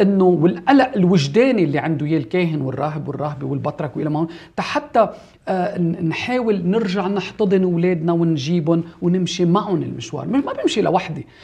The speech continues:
الخلاص مش منوط فيي أنا وأنا اللي، لا، في وسائل. تعالوا نستعمل الوسائل، إن كانت وسائل تواصل الاجتماعي، إن كان وسائل بالخبرة تبعيتنا، باللي بدي أقدمه، يمكن بالمشهدية اللي بدي أشوفها. مثلًا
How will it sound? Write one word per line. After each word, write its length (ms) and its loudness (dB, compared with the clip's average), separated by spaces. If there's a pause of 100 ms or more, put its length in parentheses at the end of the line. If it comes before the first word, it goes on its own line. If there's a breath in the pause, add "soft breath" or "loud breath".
(160 loud breath)
الخلاص 460 2
مش 200 4
منوط 340 2
فيي 300 -2
أنا 220 0
وأنا 380 4
اللي، 200 0 (160)
لا، 280 -8 (300 soft breath)
في 220 0
وسائل. 600 -2 (140)
تعالوا 240 -2
نستعمل 440 -2
الوسائل، 600 -6 (360 loud breath)
إن 100 2
كانت 420 -4
وسائل 600 -2 (440 loud breath)
تواصل 520 0
الاجتماعي، 800 -2
إن 60 0
كان 260 -4
وسائل 540 -4
بالخبرة 760 -2
تبعيتنا، 640 -4
باللي 280 -2
بدي 300 0
أقدمه، 460 0 (260 loud breath)
يمكن 340 2
بالمشهدية 720 2
اللي 120 2
بدي 220 -2
أشوفها. 340 -4
مثلًا 440 0